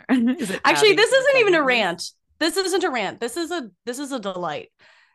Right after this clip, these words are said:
Speaker 2: Yeah, I think this is a
Speaker 1: Ooh.
Speaker 2: segment. This is two things. I have a follow-up about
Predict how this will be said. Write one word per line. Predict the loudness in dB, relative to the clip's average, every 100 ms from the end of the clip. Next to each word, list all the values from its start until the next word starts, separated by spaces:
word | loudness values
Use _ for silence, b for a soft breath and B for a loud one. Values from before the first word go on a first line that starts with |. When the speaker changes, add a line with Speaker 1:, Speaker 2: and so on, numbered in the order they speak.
| -6
Speaker 2:
Yeah, | -2 -2 0
I | -2
think | 0 0
this | 2
is | 0
a | 0
Speaker 1:
Ooh. | -4
Speaker 2:
segment. | -6 -8 -14 -14 _
This | -12 -10
is | -10
two | -8 -8
things. | -12 _ -20 -20 _ _ _ _ _ _ _ B B B -2
I | 0 2 0
have | -2 -6
a |
follow-up | -2 0 0 0 -4 -6 _ _ _ _ _ _ -10
about | -4 -2 -2 -2